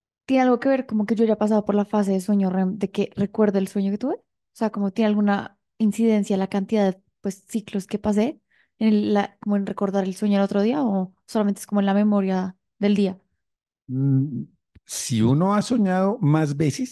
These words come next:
Speaker 2: si tuvo una noche larga y tuvo más oportunidades de soñar, tiene más probabilidades de que recuerde el sueño. Y lo otro que, eh, lo someto a consideración rapidísimamente, ¿les ha pasado que se despiertan en medio de un sueño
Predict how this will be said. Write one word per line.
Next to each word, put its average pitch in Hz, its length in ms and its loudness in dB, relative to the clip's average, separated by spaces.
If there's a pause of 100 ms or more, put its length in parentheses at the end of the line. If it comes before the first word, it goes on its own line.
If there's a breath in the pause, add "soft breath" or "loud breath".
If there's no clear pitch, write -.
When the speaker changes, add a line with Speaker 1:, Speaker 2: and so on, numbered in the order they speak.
(100)
Speaker 2:
si 104 140 -6
tuvo 120 500 2
una 131 380 2
noche 131 440 0
larga 110 400 -4
y 90 80 -4
tuvo 104 280 -2
más 123 200 -2
oportunidades 90 720 -6
de 107 80 -6
soñar, 117 400 -8
tiene 90 240 -10
más 101 200 -6
probabilidades 87 580 -8
de 92 140 -10
que 87 140 -10
recuerde 80 460 -10
el 95 60 -8
sueño. - 340 -14 (120)
Y 147 120 2
lo 127 120 4
otro 127 240 0
que, 90 300 -6 (440)
eh, 101 160 -12
lo 92 120 -4
someto 98 380 -6
a 113 80 -4
consideración 90 760 -6
rapidísimamente, 101 1080 -6 (320)
¿les 101 240 -6
ha 110 80 -2
pasado 135 480 -4
que 117 120 -6
se 98 160 -10
despiertan 104 600 -6
en 87 180 -4
medio 98 340 -4
de 98 100 -4
un 87 160 -8
sueño 131 580 -2